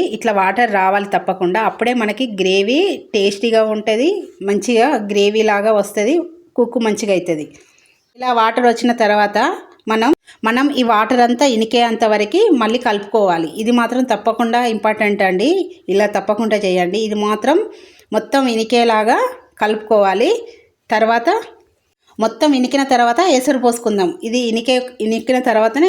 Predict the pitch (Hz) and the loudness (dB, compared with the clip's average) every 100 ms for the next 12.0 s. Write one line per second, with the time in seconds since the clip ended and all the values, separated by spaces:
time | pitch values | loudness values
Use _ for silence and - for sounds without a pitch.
0 | 311 - 240 220 208 - 196 190 190 196 | 2 2 0 0 -2 -2 -2 0 0 -2
1 | 285 349 392 - 220 240 247 233 220 247 | 0 2 2 -2 0 4 4 2 0 0
2 | 294 269 226 - 226 208 - 208 202 208 | 2 2 -2 -2 -4 -4 -2 0 2 2
3 | 220 214 202 196 196 185 214 214 208 190 | 2 0 -2 0 0 0 -2 -2 0 0
4 | 175 175 175 175 151 - - - - 233 | 0 0 -2 -6 -6 -14 -20 -20 -10 -4
5 | 240 277 254 233 233 214 202 196 220 302 | 0 0 0 0 2 0 0 -2 2 2
6 | 480 - - - _ - _ _ _ _ | 2 -2 -18 -20 _ -20 _ _ _ _
7 | _ 247 269 262 262 269 262 262 254 247 | _ -4 0 2 2 2 2 0 0 2
8 | 254 247 339 330 - 262 226 233 226 226 | 2 2 0 0 -2 -2 0 2 2 2
9 | 202 208 170 151 - - _ _ _ _ | 0 -2 -8 -8 -14 -20 _ _ _ _
10 | _ _ _ _ _ - 240 285 269 254 | _ _ _ _ _ -6 0 2 2 2
11 | 262 - 262 254 285 370 226 226 247 | 0 0 0 2 2 2 0 0 0